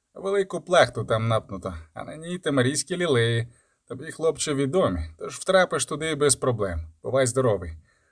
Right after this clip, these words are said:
Най дадуть нам боги можливість зустрітися в кращі часи. Бувайте й ви, пане перекупнику. Торговець захекав голосно. «Мось панство», сказав, риючись у ящиках та скриньках, «дозвольте, аби за вашу допомогу,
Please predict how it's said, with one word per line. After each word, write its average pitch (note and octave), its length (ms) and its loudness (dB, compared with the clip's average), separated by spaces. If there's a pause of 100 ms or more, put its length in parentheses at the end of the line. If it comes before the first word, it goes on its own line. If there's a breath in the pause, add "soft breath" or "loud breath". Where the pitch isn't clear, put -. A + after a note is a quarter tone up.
(320)
Най D#3+ 220 -4
дадуть E3 440 2
нам D3 220 4
боги B2+ 260 4
можливість C3 500 0
зустрітися B2+ 640 -2
в A2+ 80 -4
кращі A#2+ 420 0
часи. F2+ 360 -4 (220)
Бувайте E3+ 640 0
й D#3+ 120 0
ви, D#3+ 240 0
пане G#2 280 0
перекупнику. G#2 720 -6 (840)
Торговець C#3 640 2
захекав D#3 480 -2
голосно. G2+ 500 -2 (540)
«Мось - 260 -2
панство», A#2+ 520 4 (520)
сказав, B2+ 420 0
риючись B2+ 500 2
у C3+ 80 -2
ящиках D3+ 540 0
та C#3+ 140 0
скриньках, C#3 600 0 (320 soft breath)
«дозвольте, E3+ 640 2
аби B2+ 160 4
за C3+ 120 6
вашу D3+ 260 2
допомогу, C#3 540 2